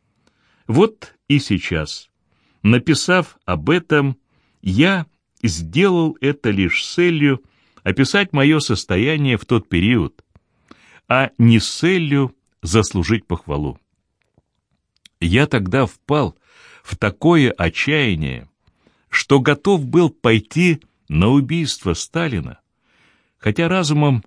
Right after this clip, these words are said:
не принимал терроризм как форму борьбы. В аналогичном положении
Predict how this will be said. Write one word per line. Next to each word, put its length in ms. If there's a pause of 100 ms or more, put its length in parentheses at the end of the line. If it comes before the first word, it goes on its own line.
(140)
не 220
принимал 680
терроризм 800 (540)
как 240
форму 480
борьбы. 500 (1160)
В 120
аналогичном 720
положении 800